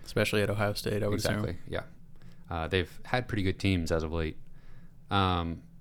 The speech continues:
Speaker 2: taking you back to his high school recruitment. So he was a four-star, uh, number four in the state of Missouri for the twenty twenty class. This class was not,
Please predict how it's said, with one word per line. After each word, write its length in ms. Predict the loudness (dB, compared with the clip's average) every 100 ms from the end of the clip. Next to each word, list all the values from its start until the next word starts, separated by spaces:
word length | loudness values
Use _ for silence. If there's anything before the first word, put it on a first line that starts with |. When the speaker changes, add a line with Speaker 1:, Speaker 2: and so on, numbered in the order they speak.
| -16 -16 -12 -8 -8 -8 -10 -10 2
Speaker 2:
taking 320 | 2 4 4
you 80 | 6
back 440 | 8 8 6 0
to 720 | -2 4 6 6 6 4 2 0 -4 -6 -6 -6
his 420 | 0 2 4 2 2
high 140 | 2
school 240 | 2 2
recruitment. 520 | 2 2 0 2 0 2 4
So 180 | 4 4
he 120 | 2
was 100 | 2
a 40 | 4
four-star, 800 | 6 6 6 6 6 6 4 0 -4 -4 -8 0
uh, 220 | 4 4 4
number 320 | 2 4 2
four 600 | 0 2 4 4 4 2 2
in 140 | 2
the 60 | 2
state 220 | 2 4
of 60 |
Missouri 340 | 4 6 6 4
for 120 | 2
the 100 | -2
twenty 300 | 0 2 2
twenty 320 | 2 2 2
class. 520 | 2 2 2 0 -4 -12 -12 -12 -14 -14 -18 -12 -10 -8
This 760 | -2 2 2 2 0 -2 -4 -8
class 340 | 4 6 8 6
was 120 | 4
not, 340 | 6 4 2